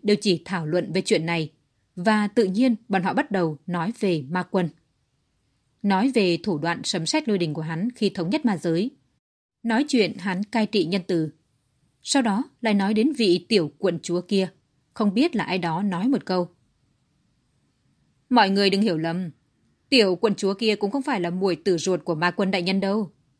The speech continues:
Chỉ là nghĩa muội mà thôi. <laughs> Ha ha, hiểu mà, hiểu mà. Ta cũng nghe nói rồi. Ma Quân đại nhân chúng ta đối xử với nàng ta tốt như vậy.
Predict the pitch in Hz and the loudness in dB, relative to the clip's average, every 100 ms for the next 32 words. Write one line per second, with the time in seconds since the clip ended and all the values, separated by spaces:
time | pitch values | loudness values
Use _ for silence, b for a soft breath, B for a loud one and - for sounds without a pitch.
0 | _ _ _ _ - 262 226 226 220 214 | _ _ _ _ 2 2 4 2 2 2
1 | 226 269 180 175 165 180 196 175 - _ | 4 4 4 0 -4 -4 -4 -6 -10 _
2 | _ _ _ _ _ _ _ _ _ _ | _ _ _ _ _ _ _ _ _ _
3 | _ _ _ - 339 311 294 285 339 415 | _ _ _ 4 6 6 4 2 -2 -12
4 | B B 277 214 180 185 190 202 220 220 | B B 4 4 4 2 2 2 2 2
5 | 190 185 214 180 156 170 170 185 175 156 | 0 0 0 0 -2 -4 -4 -4 -6 -10
6 | _ _ _ 226 208 208 208 220 226 214 | _ _ _ 2 2 2 0 0 2 2
7 | 196 233 247 202 185 185 156 143 _ _ | 2 0 0 0 0 -2 -4 -10 _ _
8 | _ _ _ 254 247 240 254 220 190 208 | _ _ _ 4 4 6 4 2 2 0
9 | 202 185 208 202 196 196 294 226 170 175 | 0 -2 -2 0 0 0 0 0 0 0
10 | 220 185 - 180 175 190 226 208 180 170 | 0 -2 -2 -2 0 0 2 0 2 0